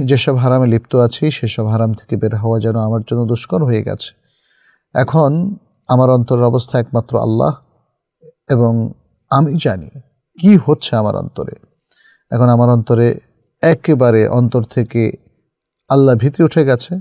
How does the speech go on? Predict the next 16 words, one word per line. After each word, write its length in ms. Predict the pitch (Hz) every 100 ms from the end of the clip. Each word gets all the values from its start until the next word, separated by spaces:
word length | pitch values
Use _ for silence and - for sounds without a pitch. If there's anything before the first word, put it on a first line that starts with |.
| -
আমি 200 | 123 120
আল্লাহকে 320 | 110 110 117
ভালোবাসতে 480 | 104 113 113 113 123
পারছি 340 | 107 107 120
না, 120 | 117
যে 120 | 110 98
সত্তার 440 | - 101 - 120
জন্য 360 | 127 120 127 123 - - - - - - - _ -
আমি 380 | 139 143 143 139
আমার, 260 | 131 131 120 - - _ _ _ _ _ _ _ -
আহ, 200 | - 120 113
সব 220 | - 196 -
কিছু 240 | - 127 120
আগে 260 | 110 110
ত্যাগ 200 | 107 107 -
করেছি। 580 | 127 151 - - -